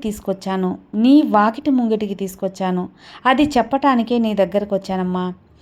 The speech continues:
నువ్వు కొత్త ప్రదేశానికి కదలబోతున్నావు. నీ మనసులో ఉన్న దిగులంతా మారబోతుంది.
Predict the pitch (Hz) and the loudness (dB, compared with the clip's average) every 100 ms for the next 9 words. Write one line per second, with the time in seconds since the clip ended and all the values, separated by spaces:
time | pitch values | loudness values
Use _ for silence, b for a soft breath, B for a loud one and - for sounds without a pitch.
0 | B B 262 320 320 359 - - 277 269 | B B 2 4 4 0 -2 0 0 2
1 | 339 302 226 262 285 262 226 226 254 202 | 0 2 4 4 4 2 0 0 -2 -2
2 | 202 214 208 202 196 190 185 185 190 - | 0 2 2 0 -2 -2 0 -2 -4 -4
3 | 233 240 214 190 208 240 240 226 214 202 | 0 2 2 0 0 2 2 2 0 0
4 | 170 185 202 196 202 - 233 208 185 185 | -2 -4 -2 -2 -4 -4 -2 0 0 0
5 | 190 185 175 170 | -2 -4 -8 -8